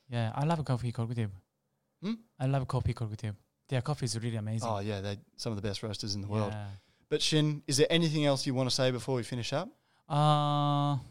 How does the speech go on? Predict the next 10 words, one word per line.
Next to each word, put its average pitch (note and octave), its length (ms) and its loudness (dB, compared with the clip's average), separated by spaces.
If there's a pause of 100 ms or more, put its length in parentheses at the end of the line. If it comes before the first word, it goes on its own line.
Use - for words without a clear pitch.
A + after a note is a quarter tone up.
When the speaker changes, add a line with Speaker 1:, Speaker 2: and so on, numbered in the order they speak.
(120)
Speaker 2:
If, C#3 160 0
if - 400 0
to C#3+ 100 0
someone E3+ 300 6
listening, C#3+ 580 0
Speaker 1:
Mm. C3 220 4 (400)
Speaker 2:
listening C#3+ 340 0
to C3 120 -4
you, B2 360 2 (140)
Speaker 1:
Mm. A#2 180 4